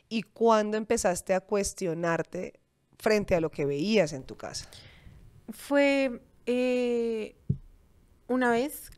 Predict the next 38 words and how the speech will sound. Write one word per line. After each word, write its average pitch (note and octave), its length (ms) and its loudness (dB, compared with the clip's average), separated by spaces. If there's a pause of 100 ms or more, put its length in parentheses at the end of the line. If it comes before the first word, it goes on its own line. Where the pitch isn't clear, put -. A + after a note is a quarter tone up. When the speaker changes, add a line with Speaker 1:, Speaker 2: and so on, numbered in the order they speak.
(180)
Speaker 2:
que A#3+ 560 0
una G#3+ 460 -2 (100)
tía A3+ 240 2
que A3 160 -8
me A3 100 -4
cuidaba, A3 440 0 (340)
Speaker 1:
Sí. - 320 -14 (360)
Speaker 2:
ella A3 200 -4
me A3 120 -4
dijo, A3+ 180 -8
"¿Cómo A#3 180 -6
es A#3 120 -6
que - 120 -8
usted A#3+ 160 -4
no B3 160 -4
se B3 60 -4
ha B3+ 60 -2
dado B3+ 140 -2
cuenta B3+ 300 -6
que C4 160 -6
su C4 100 -4
papá C4+ 280 -2
y - 20 -4
su A#3+ 80 -2
abuela A3+ 340 0
son A#3 200 -2
novios?". C4+ 320 2 (600)
Speaker 1:
Mm. F3+ 360 -10
Speaker 2:
O - 720 -20
sea, G3 200 -4
pues, G3 140 -2
para G#3+ 280 4
mí A3 140 2
en G#3 100 -2
mi G#3 100 -2
cabeza B3+ 420 6
fue A#3+ 220 4
como, A#3 320 2